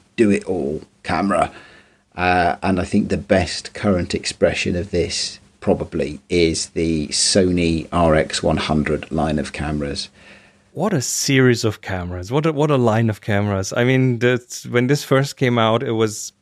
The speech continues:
Speaker 2: like, it, it was a, I think it was a game changer, just in terms of, uh, image quality and size and the combination of the entire package.
Speaker 1: Yeah,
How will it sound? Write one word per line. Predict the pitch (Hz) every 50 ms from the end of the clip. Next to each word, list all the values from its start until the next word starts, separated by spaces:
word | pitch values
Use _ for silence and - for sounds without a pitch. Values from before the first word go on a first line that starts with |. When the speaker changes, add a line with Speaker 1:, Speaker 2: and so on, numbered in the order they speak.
| _ _ _ _ _ _ _ _ _ _ _ _ _ _ _ - _ _ _ _ _ - - - - _ - 120
Speaker 2:
like, | 120 110 113 - _ - - _
it, | - - - - - 113 113 -
it | - 117
was | 110 113 113 110
a, | 117 117 - -
I | 104 131
think | - - 254 -
it | 123
was | 107 101
a | 95
game | 87 95 87 90
changer, | 92 - 110 92 85 85 87 85 82 90 - _ _ _ _ _ _
just | - 98 - -
in | - 92
terms | - 98 95 92 87
of, | 90 90 - - _ _ _ _ _ _ _ _ _ _ _ _ _ _ -
uh, | 104 98
image | - 110 98 98 - -
quality | - - 104 101 98 95 - - 107 110
and | 101 101 95
size | - - - 95 92 98 101 104 104 98
and | 101 95 90
the |
combination | 90 - - 98 95 98 95 92 92 - - 113
of | 101 95 -
the | -
entire | 101 - - - 92 92
package. | 92 - - - - _ 95 95 - - - - _ _ _ _ _ _ _ _ _ _ _ _ _ _ _ _ _ _
Speaker 1:
Yeah, | - - - - - - -